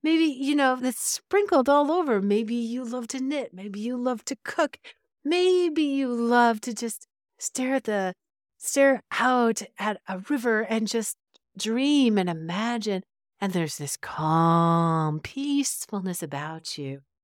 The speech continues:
There's just so many things. Maybe you really love playing with kids. Maybe you really love playing with dogs or with cats or with all different kinds of other animals. Maybe you love going on adventure.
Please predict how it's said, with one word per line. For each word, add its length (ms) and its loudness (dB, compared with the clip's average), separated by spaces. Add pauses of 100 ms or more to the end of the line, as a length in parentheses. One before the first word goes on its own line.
(100)
There's 200 0
just 140 -2
so 180 4
many 160 2
things. 260 0
Maybe 240 2
you 120 -4
really 220 -6
love 260 0
playing 260 -6
with 160 -12
kids. 360 -4
Maybe 220 -2
you 140 -6
really 180 -2
love 160 -4
playing 300 -2
with 140 -4 (120)
dogs 420 0
or 120 0 (380)
with 160 -4
cats 500 -2
or 200 2 (260)
with 140 -4
all 180 4
different 240 2
kinds 220 -4
of 80 -8
other 240 -8
animals. 440 -4
Maybe 200 -6
you 120 -4
love 460 2
going 300 0
on 100 0
adventure. 720 -2